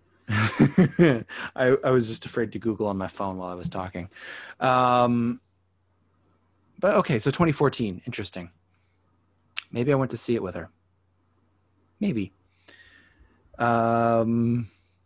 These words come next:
yeah, so it's twenty fourteen, that's six years since anything movie Muppets has, has happened. I f-, I, I wish Disney would ro-, like, put more love and attention into the Muppets.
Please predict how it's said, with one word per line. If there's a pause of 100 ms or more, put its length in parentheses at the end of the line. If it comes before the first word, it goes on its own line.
(640)
yeah,
so
it's
twenty
fourteen,
that's
six
years
since (520)
anything (100)
movie
Muppets
has, (120)
has
happened. (480)
I
f-, (200)
I, (760)
I
wish
Disney
would (960)
ro-,
like, (720)
put
more
love
and
attention
into
the
Muppets.